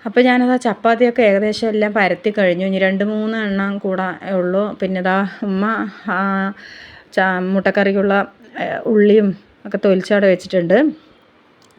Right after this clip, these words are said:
അപ്പം ഇനി ഈ ഭാഗങ്ങളൊക്കെ ഒന്ന് വൃത്തിയാക്കണം. പിന്നെ അതാ നമ്മൾ ചപ്പാത്തി, ഏ, ചുട്ട് കഴിഞ്ഞു കേട്ടോ അത്ര പെട്ടെന്ന്. പിന്നെ അതാ മുട്ടക്കറിക്കുള്ള, ആ,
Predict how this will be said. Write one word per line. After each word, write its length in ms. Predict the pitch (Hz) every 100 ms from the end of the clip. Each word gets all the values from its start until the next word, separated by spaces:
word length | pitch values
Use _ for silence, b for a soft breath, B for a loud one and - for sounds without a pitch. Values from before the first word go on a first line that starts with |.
| 226
അപ്പം 180 | 196 208
ഇനി 120 | 208
ഈ 160 | 202
ഭാഗങ്ങളൊക്കെ 580 | 208 190 180 196 196 202
ഒന്ന് 140 | 202 196
വൃത്തിയാക്കണം. 600 | 196 170 165 156 160 - B B B B B B -
പിന്നെ 200 | 185 185
അതാ 260 | 185 185
നമ്മൾ 460 | 208 185 185 240 254 - -
ചപ്പാത്തി, 680 | 294 - 208 208 214 262 - -
ഏ, 100 | 208 190 185 180 180
ചുട്ട് 240 | 220 220
കഴിഞ്ഞു 240 | 226 180
കേട്ടോ 140 | 180 185
അത്ര 400 | 190 233 208 190
പെട്ടെന്ന്. 380 | 180 180 185 196 B B _
പിന്നെ 160 | 180 180
അതാ 80 |
മുട്ടക്കറിക്കുള്ള, 720 | 190 180 208 202 208 196 202 233
ആ, 280 | 302 190